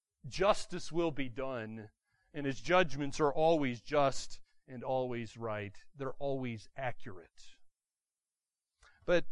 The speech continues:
verse twelve tells us he's wearing many crowns from many rulers. Diadems, by the way, is a crown. The E S V calls them diadems. And what's the point there?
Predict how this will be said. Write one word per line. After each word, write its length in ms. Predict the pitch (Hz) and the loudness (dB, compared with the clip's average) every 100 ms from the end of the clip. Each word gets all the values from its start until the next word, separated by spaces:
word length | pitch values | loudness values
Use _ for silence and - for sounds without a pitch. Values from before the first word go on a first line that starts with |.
| - | -2
verse 240 | 262 269 | -2 0
twelve 280 | - 247 208 | 2 4 4
tells 300 | 233 247 196 | 6 6 4
us 120 | 196 | 0
he's 200 | 214 165 | 0 0
wearing 400 | 190 226 202 175 | 2 4 4 2
many 460 | 196 254 269 277 214 - - - _ _ | 2 2 2 2 0 -8 -14 -18 _ _
crowns 760 | - - 254 262 220 185 165 - | -12 2 6 8 8 6 2 -2
from 260 | - 202 | 2 4
many 340 | 202 285 285 254 | 6 6 6 4
rulers. 1080 | 208 277 285 214 143 104 95 - - - - _ _ _ _ _ _ _ _ 151 | 4 4 8 8 8 2 -6 -6 -4 -8 -10 _ _ _ _ _ _ _ _ 6
Diadems, 800 | 233 277 262 185 185 139 113 120 | 10 10 8 8 8 8 2 6
by 180 | 170 | 6
the 60 | 170 | 8
way, 140 | 165 | 6
is 80 | 165 | 4
a 60 | 165 | 2
crown. 520 | - 208 175 123 98 - - _ _ | 4 6 6 4 -4 -12 -16 _ _
The 180 | 139 156 | -4 0
E 40 | |
S 140 | 151 - | 0 0
V 240 | 147 123 - _ | -2 -2 -8 _
calls 180 | - 143 | -6 -6
them 120 | 123 | -4
diadems. 680 | 117 135 123 117 110 117 - - - - _ _ _ _ _ _ | 0 2 2 -2 -6 -10 -12 -16 -16 -20 _ _ _ _ _ _
And 160 | 208 233 | 2 4
what's 160 | 285 | 4
the 100 | 240 | 0
point 320 | - 254 190 | 4 4 6
there? 220 | 160 110 | 4 2